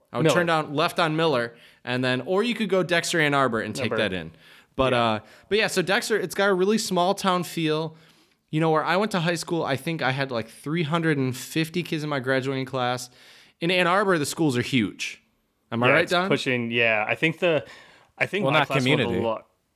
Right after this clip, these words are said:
Speaker 2: community was small. We were about, like, four hundred fifty students. But
Speaker 3: Oh,
Speaker 2: when
Speaker 3: that's
Speaker 2: I,
Speaker 3: still
Speaker 2: I did
Speaker 3: pretty
Speaker 2: ta-,
Speaker 3: big, though.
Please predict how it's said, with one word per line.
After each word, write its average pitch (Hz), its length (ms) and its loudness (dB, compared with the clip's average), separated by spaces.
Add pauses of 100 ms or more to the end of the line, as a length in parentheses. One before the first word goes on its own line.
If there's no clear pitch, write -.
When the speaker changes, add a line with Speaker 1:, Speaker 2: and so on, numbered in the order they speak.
(160)
Speaker 2:
community 214 380 -2
was 156 180 0
small. 113 320 0
We 123 160 2
were 127 140 0
about, 123 280 0
like, 120 200 -2
four - 540 -4
hundred 127 280 0
fifty 117 300 -4
students. 101 480 -6
But 117 160 0
Speaker 3:
Oh, 123 60 2
Speaker 2:
when 135 40 6
Speaker 3:
that's 196 140 4
Speaker 2:
I, - 20 -12
Speaker 3:
still 170 120 2
Speaker 2:
I - 20 4
did 131 60 -2
Speaker 3:
pretty 123 140 4
Speaker 2:
ta-, 101 80 2
Speaker 3:
big, 101 180 2
though. 87 280 -4